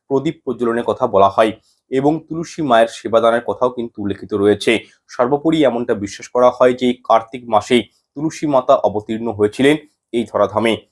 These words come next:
এই কার্তিক মাসকে তুলসী মায়ের জন্ম মাসও বলা হয় এবং এই কার্তিক মাসে কেউ যদি একনিষ্ঠ মনে শ্রদ্ধা ভক্তি সহকারে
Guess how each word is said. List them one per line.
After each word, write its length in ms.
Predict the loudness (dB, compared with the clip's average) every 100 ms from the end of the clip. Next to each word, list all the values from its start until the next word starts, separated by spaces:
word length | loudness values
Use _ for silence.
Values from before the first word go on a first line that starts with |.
| -8
এই 140 | -4 -2
কার্তিক 360 | 2 2 0 -6
মাসকে 400 | -2 -2 -2 0 0 -2
তুলসী 360 | -10 -10 -4
মায়ের 260 | 2 4 2 -2 _ -6
জন্ম 240 | -2 0 -2
মাসও 360 | -2 -4 -4 -8
বলা 200 | -4 -4
হয় 220 | 0 0 0 _ _
এবং 140 | -6 -2
এই 80 | -2 0
কার্তিক 360 | -2 -2 -8
মাসে 260 | -4 -4 -4
কেউ 180 | -4 -4
যদি 200 | -2 0
একনিষ্ঠ 440 | 0 0 -6 -6 -8
মনে 240 | -6 -2 -2
শ্রদ্ধা 400 | -2 -8 -4 -4
ভক্তি 280 | -4 -6 -6
সহকারে 440 | 0 0 4 2